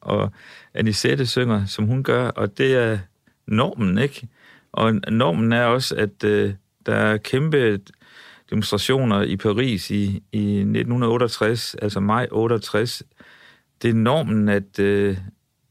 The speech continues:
at der pludselig bliver lavet en, en, øh,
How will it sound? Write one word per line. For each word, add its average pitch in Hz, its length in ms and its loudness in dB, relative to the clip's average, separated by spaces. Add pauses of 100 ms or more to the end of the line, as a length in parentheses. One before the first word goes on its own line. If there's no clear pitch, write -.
(440)
at 104 220 -8
der 101 480 0 (300)
pludselig 120 480 0 (140)
bliver 110 180 0
lavet 113 200 2
en, 120 220 0
en, 104 240 0
øh, 104 280 2